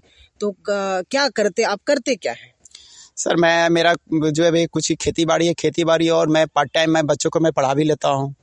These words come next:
Speaker 1: तो आप तो इस वक्त जो है काफ़ी, अ, मानसिक रूप से, अ, आपको नहीं लगता है कि आप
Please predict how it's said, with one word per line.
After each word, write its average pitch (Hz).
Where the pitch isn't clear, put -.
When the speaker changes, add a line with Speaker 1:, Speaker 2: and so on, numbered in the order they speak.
Speaker 1:
तो 254
आप 196
तो 247
इस 214
वक्त 214
जो 214
है 202
काफ़ी, 196
अ, 175
मानसिक 170
रूप 180
से, 185
अ, 160
आपको -
नहीं 294
लगता 208
है 170
कि 180
आप 165